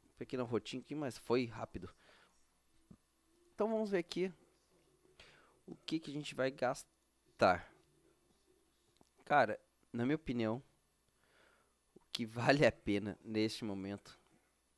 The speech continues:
é dock import. Por quê? Com dock import eu posso fazer um pod só de pouso em Moon, voltar, pou-,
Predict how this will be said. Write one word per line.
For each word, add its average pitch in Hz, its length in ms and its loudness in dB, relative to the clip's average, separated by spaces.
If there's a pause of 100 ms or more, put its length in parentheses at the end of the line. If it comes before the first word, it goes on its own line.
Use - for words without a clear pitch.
(1900)
é 127 340 8 (120)
dock 113 360 6
import. 101 420 0 (140)
Por 143 160 0 (140)
quê? 90 240 2 (680)
Com 196 160 0
dock 165 260 4
import 139 320 0
eu 156 60 -4
posso 147 200 0
fazer 131 460 4 (420)
um 139 80 -6
pod 135 340 8
só 170 220 10
de 175 140 6
pouso 180 560 8 (1300)
em 117 380 -4
Moon, 127 340 2 (1080)
voltar, 143 720 8 (640)
pou-, 156 260 6